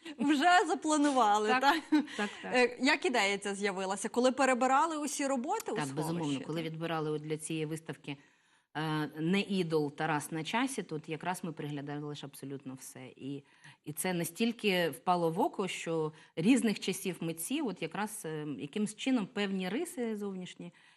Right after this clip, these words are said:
Speaker 2: передавали Тарасові. Разом з тим Тарас впізнаваний.
Speaker 1: Так, власне, з, з різних поглядів можна побачити, так? А
Speaker 2: Абсолютно.
Speaker 1: наскільки складно подивитися на Шевченка з різних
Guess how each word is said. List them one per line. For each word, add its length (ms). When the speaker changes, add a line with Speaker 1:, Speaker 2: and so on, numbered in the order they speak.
Speaker 2:
передавали 520
Тарасові. 540
Разом 260
з 60
тим 280
Тарас 240
впізнаваний. 600
Speaker 1:
Так, 260
власне, 400
з, 240
з 40
різних 360
поглядів 480
можна 320
побачити, 640
так? 120
А 40
Speaker 2:
Абсолютно. 260
Speaker 1:
наскільки 360
складно 460
подивитися 520
на 80
Шевченка 460
з 40
різних 420